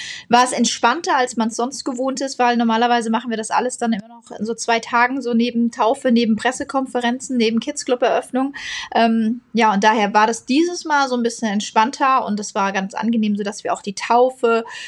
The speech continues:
genießen konnten, nette Gespräche an Bord genießen konnten und auch einfach, ähm, ja, alte Freunde, die man schon lange nicht mehr gesehen hat, wie zum Beispiel den Stefan, den habe ich so lange nicht mehr gesehen, dass ich, ähm, dass er auch mit in Saint-Nazaire und in Le Havre war.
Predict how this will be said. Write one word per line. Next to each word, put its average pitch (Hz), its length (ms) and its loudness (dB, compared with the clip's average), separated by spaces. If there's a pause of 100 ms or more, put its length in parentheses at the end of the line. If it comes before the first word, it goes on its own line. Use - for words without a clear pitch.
(240)
genießen 269 420 2
konnten, 233 440 0
nette 240 240 0
Gespräche 247 520 -2
an 226 120 2
Bord 220 240 0
genießen 220 400 0
konnten 214 420 -2
und 202 240 -4
auch 196 160 -2
einfach, 214 500 -4
ähm, 202 260 -2 (340)
ja, 311 200 4
alte 277 200 2
Freunde, 339 420 0
die 269 80 -6
man 254 160 0
schon 240 160 -4
lange 240 200 0
nicht 269 180 -8
mehr 254 100 2
gesehen 247 420 0
hat, 247 360 0 (220)
wie 220 240 -2
zum 220 140 -10
Beispiel 214 240 -2
den 214 140 0
Stefan, 277 560 0 (160)
den 220 100 0
habe 214 80 2
ich 226 100 -4
so 233 140 0
lange 233 220 2
nicht 233 160 -4
mehr 220 120 2
gesehen, 226 640 0
dass 254 220 -2
ich, 220 260 -4
ähm, 202 480 0
dass 214 180 -4
er 196 280 2
auch - 160 -4
mit 202 160 -4
in 190 320 2
Saint-Nazaire 196 580 0
und 185 160 -8
in - 160 -14
Le 180 140 -6
Havre 208 260 -6
war. 196 160 -4